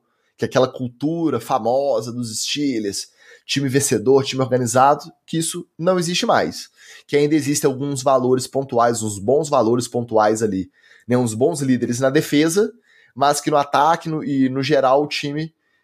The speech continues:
tá uma bagunça sem liderança. Isso é dor de cotovelo do recém-aposentado ou é uma afirmação correta de quem conhece muito bem ali as entranhas do time dos Steelers?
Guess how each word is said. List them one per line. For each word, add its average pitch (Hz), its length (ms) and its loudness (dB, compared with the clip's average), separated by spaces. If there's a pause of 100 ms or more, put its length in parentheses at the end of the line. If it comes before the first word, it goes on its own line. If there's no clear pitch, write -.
(140)
tá 151 80 2
uma 151 140 2
bagunça 151 600 -2
sem 151 340 0
liderança. 151 760 -2 (580)
Isso 196 240 0
é 151 40 4
dor 156 240 2
de 165 80 -10
cotovelo 113 800 -2
do 113 140 0
recém-aposentado 123 1080 0 (520)
ou 170 440 0
é 180 80 2
uma 165 180 4
afirmação 147 600 -2
correta 139 760 0 (460)
de 113 140 -4
quem 156 200 -2
conhece 165 500 0
muito 160 240 -4
bem 135 260 2
ali 117 180 0
as 123 140 0
entranhas 131 500 0
do 117 100 0
time 113 300 -4
dos 101 160 -6
Steelers? 71 600 -6